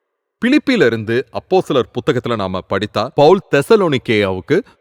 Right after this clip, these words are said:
போறாரு, அவரு பெரேயாவுக்கு போறாரு, அவரு அத்தனை பட்டணத்துக்கு போறாரு, கொரிந்துக்கு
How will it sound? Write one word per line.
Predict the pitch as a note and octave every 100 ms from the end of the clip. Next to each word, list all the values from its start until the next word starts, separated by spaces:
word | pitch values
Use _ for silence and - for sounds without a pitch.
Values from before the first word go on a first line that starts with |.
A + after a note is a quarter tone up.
| _ -
போறாரு, | G#2 G#2 G2 G#2+
அவரு | F#3+ G#2+ G2 F2+ F#2 _ _ _ -
பெரேயாவுக்கு | G2+ A#2+ E3 C#3 G#2 G#2 G2+ -
போறாரு, | F#2+ F#2 F#2 F#2+ - _
அவரு | G2 G#2 G#2 -
அத்தனை | A2 - F3+ E3+
பட்டணத்துக்கு | A2 - F#2+ F2 F2+ G2+
போறாரு, | F#2 F2+ F#2 -
கொரிந்துக்கு | B2+ D#3+ F3 B2+